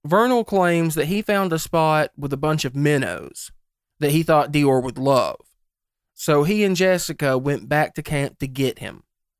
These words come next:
But, of course, when they arrived, Dior was missing. Bob claims he had just seen him, but after twenty minutes of searching, Dior was nowhere to be found.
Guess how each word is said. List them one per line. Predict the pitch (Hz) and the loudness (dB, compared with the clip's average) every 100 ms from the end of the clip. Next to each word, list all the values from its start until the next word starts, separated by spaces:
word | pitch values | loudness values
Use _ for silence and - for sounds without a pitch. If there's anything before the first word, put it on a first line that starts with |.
| _ | _
But, | 151 151 147 - | 0 2 2 0
of | 147 | -4
course, | 170 143 143 | 0 0 0
when | 139 | -2
they | 131 | 0
arrived, | 131 220 220 160 143 139 - - _ _ _ 139 | 2 2 4 4 2 -2 -10 -20 _ _ _ -4
Dior | 143 135 127 | 0 2 2
was | 127 147 | 0 0
missing. | 151 131 - 101 - _ _ _ _ _ _ _ - | 2 2 -2 -10 -16 _ _ _ _ _ _ _ -8
Bob | 139 185 202 170 | 0 2 2 0
claims | - 220 240 226 180 160 | -2 0 2 2 0 0
he | 160 | -2
had | 139 | 0
just | 131 143 - | 0 -2 -2
seen | - 226 156 | -2 0 -2
him, | 50 - _ _ _ _ - | -6 -16 _ _ _ _ -2
but | 147 165 | 2 2
after | 160 - 147 | 2 -2 -6
twenty | - 190 220 220 | -2 0 2 2
minutes | 202 190 151 156 | 2 0 -2 -6
of | 143 | -2
searching, | 175 165 156 - 107 104 - _ _ _ _ 160 | 0 0 0 -4 -8 -10 -20 _ _ _ _ -8
Dior | 151 226 226 175 | -2 2 4 4
was | 143 139 143 | 2 2 0
nowhere | 151 143 135 | 2 2 0
to | 131 | -2
be | 110 | -6
found. | - 117 113 - | -4 -4 -6 -14